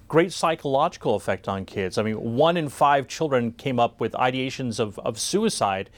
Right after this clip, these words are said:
especially young women. Um, you think about just the years of edu-, education they got lost. I mean, look, Jan, you and I were adults when policies and politics get inserted into our lives.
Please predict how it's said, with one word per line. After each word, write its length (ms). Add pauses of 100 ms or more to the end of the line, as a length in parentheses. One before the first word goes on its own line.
(200)
especially 520
young 240
women. 340 (460)
Um, 380 (100)
you 320
think 240
about 220
just 180
the 60
years 440
of 160
edu-, 300
education 580
they 100
got 280
lost. 200
I 60
mean, 140
look, 240 (200)
Jan, 220
you 140
and 100
I 140
were 160
adults 560 (420)
when 160
policies 720
and 140
politics 580
get 160
inserted 400
into 280
our 120
lives. 380